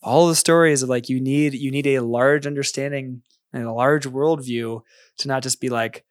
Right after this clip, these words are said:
"Wow, Blaine and those Ansons guys, they just tried to give me this tool that was, like, the magic cure-all, and it didn't. And therefore,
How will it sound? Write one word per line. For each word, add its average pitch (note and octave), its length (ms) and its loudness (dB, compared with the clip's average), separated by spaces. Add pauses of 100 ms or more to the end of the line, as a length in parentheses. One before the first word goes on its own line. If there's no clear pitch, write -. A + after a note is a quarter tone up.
(380)
"Wow, C3 420 4 (680)
Blaine C3 400 0
and A#2 120 -4
those A2+ 140 -4
Ansons B2+ 440 -4
guys, A2+ 360 -4
they A#2+ 120 -4
just A#2 120 -6
tried B2 140 0
to A#2+ 60 -4
give B2 160 -6
me B2+ 100 -8
this A2+ 160 -6
tool C3 360 -2
that A2 100 -2
was, A#2 160 -2
like, A#2 180 -6
the A#2 80 -6
magic A#2 380 -6
cure-all, A2+ 720 -4
and A#2+ 120 -8
it A2 140 -14
didn't. A2+ 480 -8 (380)
And A#2+ 180 -8
therefore, A2 500 -8